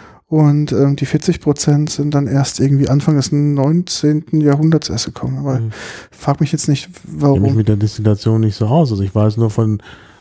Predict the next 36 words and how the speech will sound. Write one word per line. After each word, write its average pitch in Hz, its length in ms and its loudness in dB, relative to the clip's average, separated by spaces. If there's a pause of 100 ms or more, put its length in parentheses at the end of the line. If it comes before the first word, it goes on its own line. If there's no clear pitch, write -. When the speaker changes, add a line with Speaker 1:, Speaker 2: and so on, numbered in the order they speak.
Speaker 2:
äh, - 40 -4
Whisky 113 1160 0
und 117 100 0
Rum, 120 340 4
dass 139 200 2
man 117 100 2
den 110 140 0
stärker 123 400 2
macht 139 240 0
und 117 100 -2
anschließend 123 300 0
Speaker 1:
Genau. 156 260 0
Speaker 2:
auf 120 180 -2
vierzig - 440 -2
runter 175 240 0
verdünnt 117 480 0
oder 131 100 -2
Speaker 1:
Auch 120 200 -4
Speaker 2:
auf - 140 -12
Speaker 1:
ich, - 80 -8
Speaker 2:
zweiundvierzig 107 520 -2
oder 104 60 -4
Speaker 1:
ich 98 80 -6
Speaker 2:
so. - 20 0
Speaker 1:
denke 143 240 0
auch, 127 160 0
dass - 180 0
wir 147 60 4
hier 139 180 2
mit 135 140 4
Speaker 2:
Hm. 117 100 0
Speaker 1:
Wasser 139 260 2
natürlich, 139 420 2
ähm, 131 380 0
Speaker 2:
Ja. 131 160 4
Speaker 1:
arbeiten. 135 440 -2